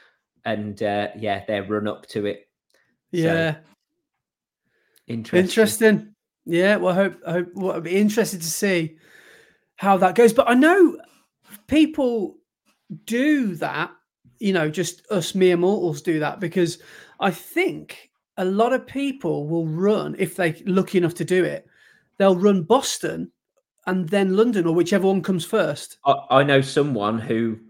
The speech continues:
Speaker 1: from Bromsgrove and Redditch, um, Athletic Club, um, guy called Daryl, he ran Boston, uh, did a two forty summit,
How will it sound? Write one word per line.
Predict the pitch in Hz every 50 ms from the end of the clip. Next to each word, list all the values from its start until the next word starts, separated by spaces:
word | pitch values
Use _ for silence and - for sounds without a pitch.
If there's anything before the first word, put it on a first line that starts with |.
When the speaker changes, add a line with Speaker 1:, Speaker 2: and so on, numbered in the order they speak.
| - - -
Speaker 1:
from | - 147 135 127 127 123
Bromsgrove | 110 127 120 120 123 113 - 123 120 110 107
and | 113 107
Redditch, | 107 107 107 98 - - - - - - - _ _ _ -
um, | 110 107 104 101 101 98 101 -
Athletic | 104 - - 110 101 - 113 - -
Club, | - 95 80 - - - _ _ _ _ _ _ _ _ _ _ _ _ - - -
um, | 98 98 98 95 95 95 95 95 95 92 71 -
guy | - 120 107 -
called | - 117 110 104 -
Daryl, | - 101 101 104 104 104 95 - - _ _ _ _
he | - 117 117
ran | 110 101 113 113 110 113 110 110 110 101 92 -
Boston, | - 107 104 - - - - 98 107 117 - - _ _ _ _ _ _ _ _ _ _ _ _ _ _ -
uh, | 107 101 98 98 98 101 98 98 95 90 - - _ _ _ _ _ _ _
did | - 117 113
a | 107 104 104 107 104 -
two | - - - 139 135 135 139 139 135 135 131
forty | 131 - - - 160 147 147 151 147 139 - 165 156 151 151 156
summit, | 139 - - 165 156 170 190 208 -